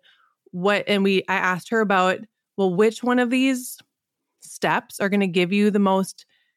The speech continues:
income right away to help support your upcom-, your new business? Which one's gonna give you,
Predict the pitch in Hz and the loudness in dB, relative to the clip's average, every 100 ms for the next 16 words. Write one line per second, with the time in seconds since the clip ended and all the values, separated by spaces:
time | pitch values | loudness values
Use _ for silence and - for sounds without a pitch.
0 | _ _ _ _ _ _ _ _ 226 240 | _ _ _ _ _ _ _ _ 0 2
1 | 226 165 175 156 _ _ - 202 185 170 | 0 -4 -8 -14 _ _ -6 -2 0 0
2 | - 175 170 _ _ _ _ _ _ _ | -2 -6 -12 _ _ _ _ _ _ _
3 | - 185 156 _ - 196 196 - 185 202 | -4 -4 -6 _ -4 -2 -2 -4 -4 -2
4 | 185 185 175 - 190 - 196 185 185 185 | -2 -2 -2 -4 -6 -4 -4 -2 -2 0
5 | 185 202 185 175 - 170 - - - - | 2 2 0 -2 -8 -12 -18 -20 -20 -20
6 | _ _ 208 220 233 208 220 208 190 196 | _ _ -2 0 0 2 2 2 2 2
7 | 196 202 | 2 0